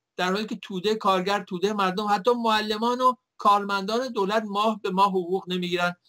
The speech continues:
و زیر فشار گرانی و بیکاری دارن خرد می‌شن. این رو مردم دیدن و بنابراین دیگه مسئله اساسی تو کردستان،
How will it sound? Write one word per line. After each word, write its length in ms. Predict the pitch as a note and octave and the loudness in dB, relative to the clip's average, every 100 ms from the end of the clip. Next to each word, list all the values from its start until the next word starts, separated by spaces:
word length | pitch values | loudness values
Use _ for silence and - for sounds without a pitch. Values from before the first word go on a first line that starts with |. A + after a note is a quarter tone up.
| _ - | _ -2
و 100 | D3 | -2
زیر 240 | C#3 E3+ | -2 -2
فشار 560 | F3+ - D3 - D3+ F3 | -2 -4 -8 -2 -2 -2
گرانی 420 | D#3 D3+ D3 D3+ | 0 2 2 2
و 40 | E3 | -6
بیکاری 280 | D3+ D3 | -6 -4
دارن 240 | D3 C#3 D3 - | 0 0 0 2
خرد 180 | F#3+ G3 | 2 2
می‌شن. 240 | C3+ A2 - _ _ _ | -4 -8 -12 _ _ _
این 180 | G3+ B3 | 0 4
رو 80 | A#3+ | 4
مردم 400 | G3+ E3+ G3 F#3 | 4 2 0 -2
دیدن 320 | G3 F3+ C#3+ | -2 -2 0
و 120 | E3+ F3 | -2 0
بنابراین 420 | F3+ F3 F#3 B3+ - - | 0 0 0 -2 -8 -6
دیگه 220 | F#3 A#3 | 0 0
مسئله 720 | A#3+ G3 F#3+ - F3+ G#3 F3+ | 2 0 -2 -4 -2 -2 -2
اساسی 420 | F#3+ F#3+ F3 G#3+ | -4 -6 -8 -10
تو 100 | F#3 F#3 | -12 -4
کردستان، 480 | G3 F#3 - B3+ | -4 -2 0 0